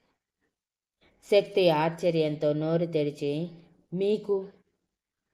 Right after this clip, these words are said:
అంటూ రుద్ర గుండెల మీద కొడుతూ, "సిగ్గులేదు, అంతమంది ముందు నీ ముద్దెలా పెడతాను నేను?"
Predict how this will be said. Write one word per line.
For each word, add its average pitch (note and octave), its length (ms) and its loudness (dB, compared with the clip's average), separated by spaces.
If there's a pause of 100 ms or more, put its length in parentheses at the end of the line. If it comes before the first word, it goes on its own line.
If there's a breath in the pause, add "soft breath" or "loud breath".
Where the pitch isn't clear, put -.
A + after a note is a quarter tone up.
(260)
అంటూ F#3+ 340 2
రుద్ర E3+ 340 4
గుండెల E3+ 440 2
మీద D#3 180 -2
కొడుతూ, D3 600 -2 (440 loud breath)
"సిగ్గులేదు, F3+ 600 0 (480)
అంతమంది C#4 520 4
ముందు A#3+ 240 2
నీ G#3+ 100 -2
ముద్దెలా G3 500 2
పెడతాను E3+ 500 -2
నేను?" D#3+ 400 -4